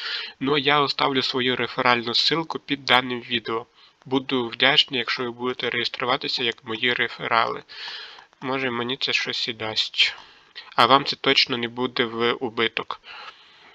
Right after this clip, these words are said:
Дякую вам за вашу увагу. Бажаю вам всього найкращого і побільше грошей.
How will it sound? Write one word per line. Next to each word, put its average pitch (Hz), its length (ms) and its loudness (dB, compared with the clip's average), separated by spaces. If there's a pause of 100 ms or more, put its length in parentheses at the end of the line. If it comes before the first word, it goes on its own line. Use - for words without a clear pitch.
(2500)
Дякую 139 500 2
вам 123 160 0
за 127 120 0
вашу 127 460 -2
увагу. 143 640 2 (2500)
Бажаю 135 400 2
вам 127 100 2
всього 127 280 -2
найкращого 120 760 0 (560)
і 131 80 2
побільше - 480 4
грошей. 156 540 2